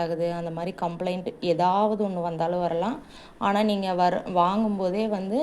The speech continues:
எக்ஸ்பைரி டேட் செக் பண்ணி கூட வாங்கிக்கோங்க. கம்பெனியை பொறுத்தளவு இந்த மூணு கம்பெனியுமே பெஸ்ட்டா தான் இருக்கு.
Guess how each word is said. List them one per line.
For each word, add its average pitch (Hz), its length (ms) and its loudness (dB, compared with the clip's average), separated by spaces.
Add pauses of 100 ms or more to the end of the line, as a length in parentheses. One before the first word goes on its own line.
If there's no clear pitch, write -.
(160)
எக்ஸ்பைரி 208 420 -4
டேட் 185 240 -6
செக் - 200 -6
பண்ணி 180 240 0
கூட 190 120 0 (100)
வாங்கிக்கோங்க. 170 460 -6 (500)
கம்பெனியை 220 500 4
பொறுத்தளவு 185 480 2
இந்த 240 120 4 (100)
மூணு 180 200 -2 (100)
கம்பெனியுமே 175 520 -2 (200)
பெஸ்ட்டா 160 280 0 (120)
தான் 180 120 0
இருக்கு. 165 240 -6